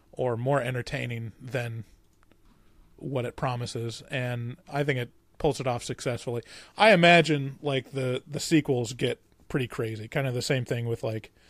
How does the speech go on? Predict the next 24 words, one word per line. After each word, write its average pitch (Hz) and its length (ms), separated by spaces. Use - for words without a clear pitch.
if - 200
you 127 100
watch 113 340
Saw 113 360
versus 113 560
Saw 113 340
Four, 110 480
it's 151 140
like - 260
there's 120 320
a 113 160
arms 117 380
race 117 340
for 117 560
<laughs> - 320
more 127 260
ridiculous 123 600
deaths. - 460
Um, 127 360
and 143 160
this 151 180
one 139 140
doesn't 123 280
quite 127 260